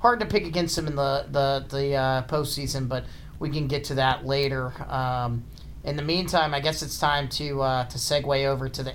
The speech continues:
A L, which, Dom, I mean, really the best, the best moments of baseball come when there's a, a race to the finish like what we just saw with the, uh, li-,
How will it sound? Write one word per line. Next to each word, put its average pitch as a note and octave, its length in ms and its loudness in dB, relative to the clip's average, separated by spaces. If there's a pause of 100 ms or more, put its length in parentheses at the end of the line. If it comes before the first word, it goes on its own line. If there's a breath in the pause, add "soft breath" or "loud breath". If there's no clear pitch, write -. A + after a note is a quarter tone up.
A D#3 160 4
L, C#3 220 4
which, B2+ 320 -6
Dom, C#3 460 4 (400 loud breath)
I C3 80 -4
mean, A#2+ 260 -4 (260)
really C#3+ 680 4 (200)
the - 120 0
best, - 500 0 (140)
the D#3 60 -2
best E3 440 2
moments D3+ 520 0
of C3+ 120 -4
baseball B2+ 720 -2 (420 loud breath)
come C#3 520 4 (260 loud breath)
when C#3+ 180 -2
there's C3+ 360 -2
a, C3+ 400 -2
a C#3 140 0
race C#3 380 0
to C#3 120 -6
the A#2+ 80 -6
finish C3+ 420 -4
like B2 280 -2
what C3 160 -2
we C3 100 -4
just B2 300 -4
saw B2+ 260 2
with A#2 200 -6
the, B2 240 -4
uh, A#2+ 200 -2 (380 loud breath)
li-, D#3+ 240 2